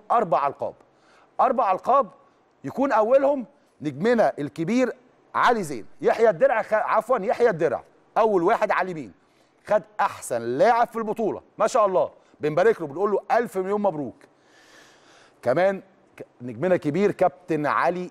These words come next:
زين، تالت واحد من على الشمال، بياخد احسن باك ليفت في البطوله. اما الناحيه الر-، اللي فيها يحيى خالد ومحمد سند، اك-، اخدناها كلها. يحيى خالد لاعبنا المحترف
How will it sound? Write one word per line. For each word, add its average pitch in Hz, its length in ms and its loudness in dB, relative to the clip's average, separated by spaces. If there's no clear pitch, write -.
زين، 123 440 -2
تالت 160 360 2
واحد 165 240 0
من 151 80 -6
على 127 80 0
الشمال، 113 320 -8
بياخد 180 380 2
احسن 135 440 -6
باك 180 280 0
ليفت 190 240 -2
في 165 80 -8
البطوله. 143 400 -6
اما 208 220 2
الناحيه 208 360 2
الر-، 165 80 0
اللي 120 140 -10
فيها 151 400 0
يحيى 170 260 -2
خالد 190 240 2
ومحمد 185 460 -2
سند، 226 280 0
اك-، - 160 -6
اخدناها 175 400 0
كلها. 131 360 -6
يحيى 139 280 0
خالد 220 360 2
لاعبنا 165 280 2
المحترف 151 560 -2